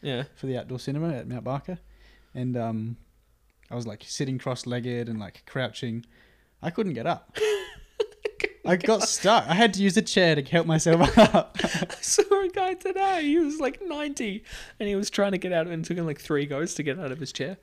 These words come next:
Speaker 1: Put a bullet in me, please. If I get to, when I get to that stage, I don't want, I don't want it. If I,
Speaker 2: No.
Speaker 1: I don't want it.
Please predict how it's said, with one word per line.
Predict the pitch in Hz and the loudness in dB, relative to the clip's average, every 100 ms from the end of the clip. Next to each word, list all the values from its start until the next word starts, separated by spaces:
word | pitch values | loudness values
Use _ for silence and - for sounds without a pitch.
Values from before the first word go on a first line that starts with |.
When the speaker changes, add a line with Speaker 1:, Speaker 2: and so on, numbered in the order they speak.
| _ _ | _ _
Speaker 1:
Put | - 180 | 2 2
a | |
bullet | 131 92 76 | 2 -2 -4
in | 107 | -8
me, | 156 - | -12 -12
please. | - 127 - _ - | -8 -8 -10 _ -10
If | 139 | -2
I | 127 | -2
get | 127 - | 0 -6
to, | - 120 | -6 -6
when | 131 | -2
I | 110 | -2
get | 92 | -4
to | - | -6
that | 80 | -8
stage, | - 110 135 165 - - - - _ _ - | -8 -8 -8 -10 -20 -20 -20 -20 _ _ -10
I | 131 | -4
don't | 127 | -4
want, | 151 127 | -4 -4
I | 151 | 0
don't | 156 131 | 2 2
want | 117 | -2
it. | 98 - | -4 -4
If | 151 151 | -2 4
I, | 190 123 | 4 2
Speaker 2:
No. | 123 | -2
Speaker 1:
I | 147 | 0
don't | 143 98 | 2 0
want | 104 | -4
it. | 98 | -6